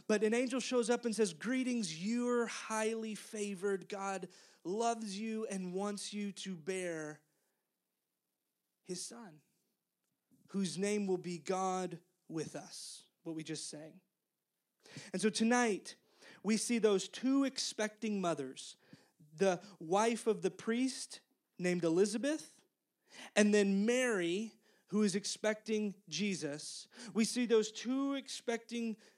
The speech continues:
moms meeting one another and responding with joy. Joy is one of those words that I think you all know about intuitively. Joy is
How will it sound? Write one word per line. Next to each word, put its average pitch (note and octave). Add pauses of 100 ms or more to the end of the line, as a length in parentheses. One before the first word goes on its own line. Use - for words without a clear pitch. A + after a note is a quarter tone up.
(120)
moms F3 (220)
meeting A#3
one A3+
another F3+
and F3
responding E3+
with D3+
joy. C#3 (960)
Joy A#3+
is G#3+
one G#3+
of G#3+
those F#3+
words G3
that F#3+
I F#3
think G3+
you F#3
all F#3+
know F#3+
about D#3+
intuitively. D#3 (640)
Joy G#3 (220)
is F3